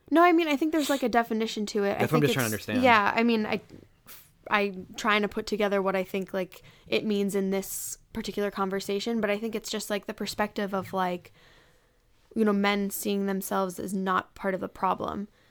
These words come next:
Speaker 2: I mean,
Speaker 1: Um,
Speaker 2: I don't think that a lot, I mean, <sighs> at least the thing is, the, the guys that I know, the people that I hang around with, we never once, re-,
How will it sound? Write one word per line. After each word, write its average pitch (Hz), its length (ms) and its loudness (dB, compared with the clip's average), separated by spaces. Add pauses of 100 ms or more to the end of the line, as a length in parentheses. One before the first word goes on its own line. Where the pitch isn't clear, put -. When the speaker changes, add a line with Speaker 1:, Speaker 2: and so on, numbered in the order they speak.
(540)
Speaker 2:
I 104 140 2 (100)
mean, 113 160 -2
Speaker 1:
Um, - 80 -20
Speaker 2:
I 110 60 -8
don't 143 180 -8
think 120 180 -6
that 95 280 -4 (2000)
a 101 60 -10
lot, 95 400 -6 (340)
I - 40 -10
mean, 110 240 -4 (300)
<sighs> - 300 -20
at 139 140 -4
least 170 200 0
the 151 60 -8
thing 160 200 -2
is, 131 160 -2
the, 120 200 -8
the 123 220 -6
guys 131 260 -6
that 117 100 -6
I 110 100 -6
know, 92 260 -8
the 92 100 -12
people 107 260 -10
that 104 80 -6
I 101 40 -8
hang 104 200 -8
around 90 220 -10
with, 101 200 -8 (1120)
we 120 180 -4
never 160 300 0
once, 113 400 -2
re-, 104 100 -4